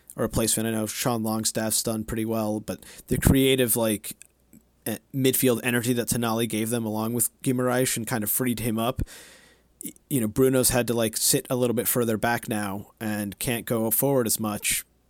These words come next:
um, and hasn't been able to, I think, impact games as much as he was earlier in the season.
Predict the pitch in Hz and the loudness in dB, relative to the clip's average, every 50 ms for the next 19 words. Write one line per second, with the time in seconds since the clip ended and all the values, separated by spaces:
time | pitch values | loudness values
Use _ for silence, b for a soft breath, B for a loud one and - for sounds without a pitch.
0 | _ _ _ _ _ _ _ _ _ _ _ - - 110 85 78 82 87 87 - | _ _ _ _ _ _ _ _ _ _ _ -14 -12 -12 -10 -10 -12 -14 -12 -8
1 | - 117 101 - 139 127 123 123 110 120 123 123 107 113 107 - 117 107 98 127 | -8 -6 -2 -2 -2 0 0 0 0 0 0 0 0 0 0 0 0 0 0 -2
2 | 117 - 110 - - 123 117 - 117 117 107 - 117 113 107 107 - 113 110 117 | -2 -2 -4 -4 -4 -4 -2 -2 -2 -2 -2 -2 -2 -2 -2 -2 -2 -2 -2 -4
3 | 113 - - - - 123 120 117 101 - 98 113 117 113 117 107 107 110 104 104 | -4 -4 -4 -2 -2 0 0 0 -2 -2 -2 0 0 0 0 0 -2 -2 -2 -2
4 | - - 117 107 107 101 98 107 | 0 0 0 -2 -2 -4 -4 -8